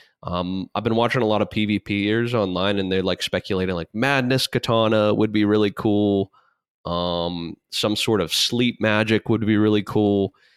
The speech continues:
Stuff that, like, they have in the game as modifiers,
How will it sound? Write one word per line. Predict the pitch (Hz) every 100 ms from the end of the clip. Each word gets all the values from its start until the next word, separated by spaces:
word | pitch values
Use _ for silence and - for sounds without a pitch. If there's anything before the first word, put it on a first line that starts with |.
| _
Stuff | - 190 -
that, | 170
like, | 123 123 -
they | 120
have | 110 113 123 120
in | 113
the | 101
game | 101 101 110 110 -
as | 101 101
modifiers, | 101 92 101 - 107 107 110 113